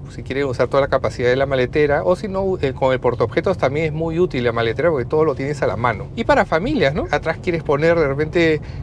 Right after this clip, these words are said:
el cooler, llevarte una parrilla, sillas, tirar el carbón, tirar algo de leña,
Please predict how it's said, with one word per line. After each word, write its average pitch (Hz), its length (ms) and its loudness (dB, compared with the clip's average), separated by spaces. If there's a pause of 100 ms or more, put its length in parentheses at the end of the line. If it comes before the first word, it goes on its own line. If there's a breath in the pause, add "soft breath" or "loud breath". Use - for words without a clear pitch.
(100 loud breath)
el 131 180 2
cooler, 180 680 4
llevarte 139 280 -2
una 160 160 -2
parrilla, 147 640 -2
sillas, 151 760 0
tirar 151 340 2
el 165 80 2
carbón, 165 540 2
tirar 151 280 2
algo 165 220 2
de 147 140 4
leña, 160 720 2